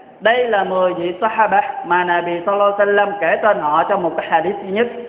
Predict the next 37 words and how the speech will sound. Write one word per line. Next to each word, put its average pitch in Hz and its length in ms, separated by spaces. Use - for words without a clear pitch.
và 170 140
họ 165 260
là 202 140
người 170 280
của 214 60
thiên 220 200
đàng 175 280
trong 196 140
lúc 240 200
họ 156 180
vẫn 160 220
còn - 160
sống, 151 140
trong 240 160
lúc - 180
họ 170 180
vẫn 208 200
còn 185 160
ăn, 208 320
trong 233 100
lúc 254 140
họ 175 160
vẫn 196 180
còn 185 200
đi 208 140
đứng, 233 220
trong 233 100
lúc 220 100
họ 180 100
vẫn 196 200
còn 175 180
sinh 196 140
hoạt 160 200
như 196 100
bao 202 200
người 175 140
khác, 202 180